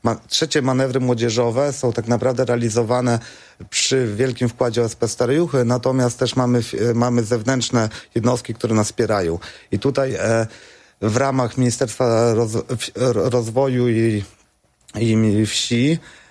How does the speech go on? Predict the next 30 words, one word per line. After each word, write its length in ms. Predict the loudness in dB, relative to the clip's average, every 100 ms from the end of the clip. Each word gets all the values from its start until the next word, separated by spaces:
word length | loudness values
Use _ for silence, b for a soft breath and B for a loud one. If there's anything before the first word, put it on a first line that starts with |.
| B
e, 40 | 0 2 2 2 2 2 2 2 0 -2
mamy 340 | -4 0 2 0
taki 240 | -2 -4
projekt, 460 | -2 0 0 -2 -2
a 140 | 0
jak 220 | 0 0
Letnia 300 | 0 0 0
Akademia 380 | 0 0 2 2
Ratownicza, 500 | 0 0 0 0 0
dla 160 | 0 -2
których 320 | -2 -2 -4 B B B -12 -2
to 140 | 0
jest 160 | 0 -4
ukierunkowane 600 | -2 -2 0 0 0 0
do 80 | 0
młodzieżowej 840 | 0 0 -2 -2 0 0 0 0
drużyny 420 | -2 -4 0 2
w 60 | 0
Starych 360 | -2 -2 -2 -2
Juchach 400 | 0 0 -2 -10 B B B -2
i 160 | -2
faktycznie 680 | 0 -2 -2 -4 -2 -2 -2
oni 340 | 0 2 2 2
troszkę 320 | -2 0 0
mogą 380 | 0 0 -2 -2 B B B
myśleć, 480 | 0 0 0 -2 0
że 140 | 0
wiedzą, 340 | 0 0 0 -2
co 180 | 0 0
będzie, 400 | 0 0 0